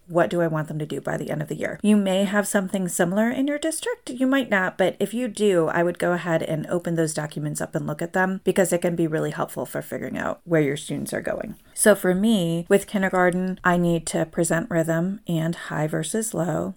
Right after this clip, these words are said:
With first grade, I need to teach quarter rest, and I just would like to do more instrument playing on barred instruments specifically, putting together some Orff arrangements where, you know, they're singing and playing in ins-,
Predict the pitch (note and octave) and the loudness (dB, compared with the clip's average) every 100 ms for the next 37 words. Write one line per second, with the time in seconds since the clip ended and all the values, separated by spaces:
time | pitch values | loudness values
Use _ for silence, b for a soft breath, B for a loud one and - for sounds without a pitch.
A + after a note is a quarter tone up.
0 | _ F3+ F3 E3+ - - - G#3 - - | _ 6 6 6 0 -4 2 2 2 0
1 | A#3+ B3+ C4+ C4 _ _ - F3+ F3 F3 | 2 2 0 -4 _ _ -6 -4 -2 0
2 | F3+ G3 G3+ - - G3 E3+ D#3+ F3 B3+ | 0 -2 -2 -4 -4 -2 0 0 0 -2
3 | - - - G#3+ A3 C4 D4 - A3+ G#3 | -6 -10 -2 2 2 0 -4 -4 2 2
4 | G3 F3+ F3+ E3 E3 - E3 - F3+ G3 | 2 0 0 0 -2 -2 -2 -2 -2 -2
5 | - - A3 G#3+ G#3+ G#3+ A3 F#3 F3+ F3 | -4 -2 0 2 2 2 0 0 2 4
6 | E3 D#3 - E3 - E3 E3+ - - D#3 | 4 2 0 -2 -2 -2 -2 -2 -4 -4
7 | D#3+ E3+ E3+ F3+ F3 F3 - E3+ D#3 - | -4 -4 -4 0 2 0 -2 -4 -4 -6
8 | E3 E3 D#3+ - E3+ - E3 D#3 D#3+ D#3 | -6 -4 -4 -4 -6 -4 -4 -4 -4 -4
9 | D#3+ - - - - D#3+ D#3 D#3 - B | -4 -4 -8 -8 -6 -2 -2 -2 -6 B
10 | B B B E3 D#3 E3 E3 D#3+ D#3+ E3 | B B B 0 2 2 0 -2 -2 0
11 | E3 D#3+ - D#3 E3 D#3 D#3+ - | -2 -4 -4 -4 -2 -2 -4 -6